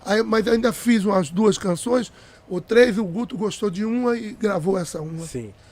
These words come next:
Speaker 1: E tudo bem. Achei lindo porque era importante pra nós, porque nós começamos com ela, nós descobrimos a Xuxa.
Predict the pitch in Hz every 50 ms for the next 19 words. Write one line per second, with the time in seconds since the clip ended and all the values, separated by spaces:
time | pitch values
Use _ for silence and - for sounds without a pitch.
0 | - - - - 226 240 - 277 254 277 208 180 202 202 180 147 - _ - -
1 | - - 185 165 - - 254 240 202 190 240 247 - 208 220 - - 240 240 233
2 | 233 208 - 202 214 - - - 254 254 262 - - - _ - _ - - -
3 | - - - 226 220 214 208 208 233 254 247 - - 233 - 233 226 220 240 247
4 | 247 - - - - - _ _ - - 240 233 226 180 - - 233 214 202 160
5 | - - 170 170 160 143 156 170 175 160 - - - - 165 156 220 220 202 175
6 | 160 - - 165 - 175